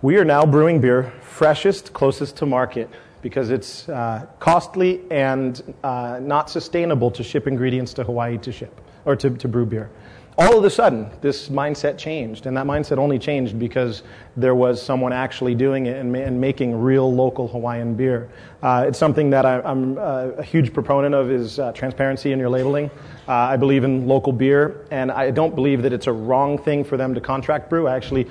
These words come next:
would hate to see anything wrong with Kona. I actually still, I think they make some very fine beers. However, I believe the consumer, you,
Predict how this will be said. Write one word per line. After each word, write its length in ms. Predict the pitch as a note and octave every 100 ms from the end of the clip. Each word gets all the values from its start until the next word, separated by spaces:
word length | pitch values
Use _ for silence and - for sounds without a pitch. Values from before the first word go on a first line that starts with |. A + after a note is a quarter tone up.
| - -
would 140 | C3+
hate 260 | A#2 D#3+ -
to 80 | C3+
see 200 | - C3+
anything 480 | C3+ B2+ C3 B2 A2 B2
wrong 380 | C3 G3 C3
with 120 | A#2 -
Kona. 200 | C3 A#2+
I 60 |
actually 200 | C3+ C#3
still, 340 | - C#3 C#3+ - - C3+
I 80 |
think 160 | C3+ C3
they 80 | C3
make 180 | C3 B2
some 140 | B2+
very 180 | C3 B2+
fine 280 | C#3 B2+ B2
beers. 320 | D#3 B2 - - -
However, 400 | - C#3 D#3+ C#3
I 80 | C3
believe 300 | C3+ C3+ B2
the 80 | B2+
consumer, 540 | C3 B2 D#3 D3 B2
you, 460 | B2+ C3+ D#3 C3